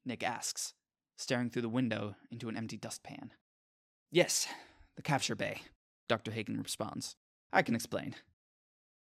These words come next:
He's pleased with the redirection and motions for me and Ellie to follow him over to the window with Nick. Doctor Mintz and Jawhens are more interested in the entries I changed.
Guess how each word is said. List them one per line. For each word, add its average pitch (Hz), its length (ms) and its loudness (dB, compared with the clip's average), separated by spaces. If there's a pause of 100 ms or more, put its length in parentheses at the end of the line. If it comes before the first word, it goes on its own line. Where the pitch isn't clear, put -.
(120)
He's - 220 0
pleased 208 320 6
with 135 100 -2
the 123 60 -4
redirection 117 560 2
and 135 100 4
motions 120 320 2
for 127 120 0
me 120 200 6
and 113 100 2
Ellie 113 280 0
to 127 100 -6
follow 139 280 2
him 110 200 2
over 107 160 0
to 113 60 -6
the 117 100 -2
window 123 300 4
with 113 120 -2
Nick. 127 340 0 (640)
Doctor 120 220 2
Mintz 117 340 6
and 113 100 2
Jawhens 120 520 4
are 117 60 2
more 113 160 2
interested 117 480 -2
in 113 80 -2
the 120 60 0
entries - 300 -2
I - 60 -10
changed. - 440 -10